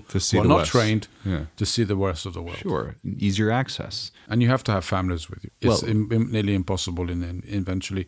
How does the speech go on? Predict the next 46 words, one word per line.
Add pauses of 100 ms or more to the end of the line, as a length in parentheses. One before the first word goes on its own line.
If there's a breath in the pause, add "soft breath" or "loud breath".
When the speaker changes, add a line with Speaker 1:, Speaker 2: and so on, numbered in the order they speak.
(160 soft breath)
Speaker 2:
if
you
want, (380)
if
you
want
to
have
a
normal
situation.
Eventually,
you
can't
just (380 soft breath)
send
people
by
themselves
for
three,
four
years
as
singles
and
leave
their
families.
Speaker 1:
Well,
you
know,
we,
we
were
sent,
obviously,
on
different
things
as
a
family
to
different
places.